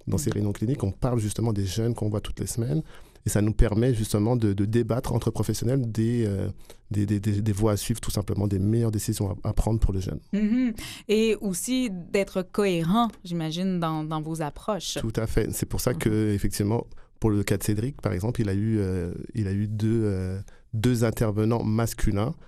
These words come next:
Speaker 2: Mhm.
Speaker 1: euh, pour lui, justement parce qu'on pensait, euh, vu son orientation scolaire, qui au départ était, était pour nous, euh,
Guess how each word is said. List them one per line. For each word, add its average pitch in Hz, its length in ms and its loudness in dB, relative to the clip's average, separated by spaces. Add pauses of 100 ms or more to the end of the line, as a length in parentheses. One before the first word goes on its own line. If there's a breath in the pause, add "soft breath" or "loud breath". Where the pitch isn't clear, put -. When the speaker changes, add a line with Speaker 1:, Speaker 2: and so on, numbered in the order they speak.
(100)
Speaker 2:
Mhm. 175 180 -2
Speaker 1:
euh, 101 160 0 (220)
pour 104 180 -2
lui, 127 260 2 (160)
justement 113 280 0
parce - 160 -2
qu'on 107 140 -2
pensait, 104 360 -2
euh, 107 380 -2 (320 loud breath)
vu 117 180 2
son 139 220 2
orientation 113 500 0
scolaire, 107 400 0 (400 soft breath)
qui 110 140 -2
au - 20 2
départ 107 300 0
était, 98 460 -2 (260)
était 107 180 -6
pour 104 220 2
nous, 110 260 0
euh, 87 520 -4